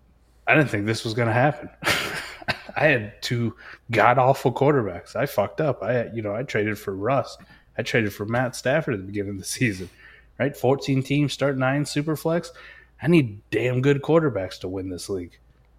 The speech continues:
And if I didn't got 'em, I, I shouldn't even play. And, uh, what happened, man?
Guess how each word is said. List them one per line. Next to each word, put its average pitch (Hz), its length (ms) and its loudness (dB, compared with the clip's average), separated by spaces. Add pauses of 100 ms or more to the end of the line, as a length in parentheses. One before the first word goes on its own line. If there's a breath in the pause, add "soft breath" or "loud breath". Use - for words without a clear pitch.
(200)
And 107 140 0
if 101 120 -4
I 120 140 6
didn't 123 220 2
got 117 240 4
'em, 175 140 -2 (580)
I, 120 180 0 (100)
I - 40 -2
shouldn't 135 260 2
even 135 240 0
play. 160 300 2 (600 loud breath)
And, 117 160 0
uh, 120 360 2 (120)
what 123 160 -6
happened, 156 360 -2
man? 110 220 -8